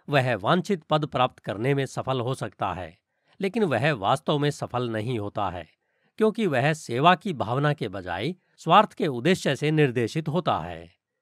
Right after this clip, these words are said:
एक ग्रामीण शहर में एक विनम्र लोक सेवक जो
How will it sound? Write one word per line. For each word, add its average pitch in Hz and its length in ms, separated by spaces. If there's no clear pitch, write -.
एक 180 240
ग्रामीण 95 480
शहर 160 400
में 214 140
एक 165 300
विनम्र 165 480
लोक 143 300
सेवक 113 380
जो 98 320